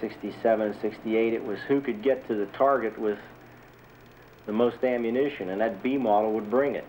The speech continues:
And you could stay and loiter, uh,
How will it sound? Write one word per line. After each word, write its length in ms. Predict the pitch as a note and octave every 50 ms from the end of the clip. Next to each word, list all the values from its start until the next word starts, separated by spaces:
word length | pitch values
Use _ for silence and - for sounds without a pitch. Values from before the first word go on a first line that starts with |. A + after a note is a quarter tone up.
| - - - - - - - -
And 280 | - F2 F2 F#2 G2 -
you 60 | -
could 180 | - - G2+ - - - -
stay 220 | - A2 G#2+ A2
and 160 | A2 G#2+ A2 A#2
loiter, 480 | B2 C3 C3+ A#2+ A2 G#2 G#2 G#2+ G#2+ - - - - - - - - - - - - - - B2
uh, 320 | A2+ A2 G#2+ - - -